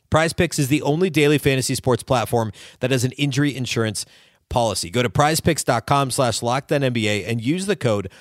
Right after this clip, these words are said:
locked on N B A for a first deposit match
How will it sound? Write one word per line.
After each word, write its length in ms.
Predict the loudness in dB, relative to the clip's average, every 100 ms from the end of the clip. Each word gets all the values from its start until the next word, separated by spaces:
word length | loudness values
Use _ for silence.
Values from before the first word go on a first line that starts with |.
| -12 0
locked 300 | 0 2 0
on 100 | 0
N 80 |
B 140 | 0 -2
A 120 | -2
for 160 | 0 0
a 60 |
first 380 | 2 0 0 -2
deposit 440 | 0 2 2 0
match 320 | -4 -4 -6